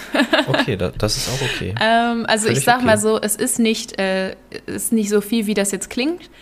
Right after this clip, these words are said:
Speaker 1: Ich glaube, die meisten, die ich kenne, <laughs> haben mehr Geld für Star Stable ausgegeben.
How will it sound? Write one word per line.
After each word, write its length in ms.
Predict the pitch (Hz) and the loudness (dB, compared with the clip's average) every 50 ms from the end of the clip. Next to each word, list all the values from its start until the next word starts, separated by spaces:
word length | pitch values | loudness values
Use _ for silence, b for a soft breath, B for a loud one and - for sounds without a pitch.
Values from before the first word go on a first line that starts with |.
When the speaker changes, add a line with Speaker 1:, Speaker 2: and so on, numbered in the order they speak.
| B B B - | B B B -16
Speaker 1:
Ich 140 | - - - | -14 -10 0
glaube, 580 | 214 202 202 202 208 202 208 208 208 208 202 | 2 4 6 6 4 2 2 2 2 2 0
die 140 | 202 208 196 | 0 -2 0
meisten, 800 | 196 190 196 202 220 208 - - - 202 202 202 196 196 202 208 208 - - - - - - | 2 2 2 2 0 -2 -4 -6 -4 -4 -4 -2 -4 -4 -6 -8 -10 -12 -20 -20 -20 -16 -12
die 200 | 202 202 226 226 | -10 -8 -8 -8
ich 100 | - - | -8 -8
kenne, 240 | - - 226 220 226 | -6 -2 0 2 2
<laughs> 40 | 208 | 2
haben 220 | 196 190 208 202 185 | 2 0 -2 -2 0
mehr 140 | 226 220 208 | -2 -2 -2
Geld 500 | - - - 233 214 240 - - - - | -4 -2 -2 0 0 0 -4 -8 -10 -20
für 60 | - - | -16 -16
Star 240 | - - - - - | -12 -2 -2 0 0
Stable 280 | - - 233 196 202 - | 2 2 2 4 4 2
ausgegeben. 600 | 196 202 202 202 - 220 208 214 220 233 254 B | 2 2 0 -2 -6 -6 -4 -4 -4 -4 -6 B